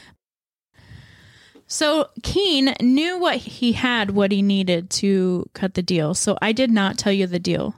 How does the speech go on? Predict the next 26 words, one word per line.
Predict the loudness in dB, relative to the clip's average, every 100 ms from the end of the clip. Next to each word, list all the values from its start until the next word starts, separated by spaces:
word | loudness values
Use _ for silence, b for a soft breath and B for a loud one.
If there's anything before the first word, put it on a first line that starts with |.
| _
So | -2 0
basically, | 2 0 0 -2 0 2 2 0 B B B B
if | -4 -4
Keene | 0 2 4
were | 2
to | 0 0
do | 2 4
this, | 2 2 0 -4 -8
he | _ -2 2
would | 2
be | 2 0
let | 0 0
out | 0 0
of | -2
prison | -2 0 0 -2 -4
A | -2 0
S | 0 0
A | 0
P, | 0 0 -2 b b b 0
and | 2 4
his | 2 2
record | 0 2 -2 0
would | -2
be | 0 -2 -4 -2
wiped | -2 -2
clean. | -6 -12 -12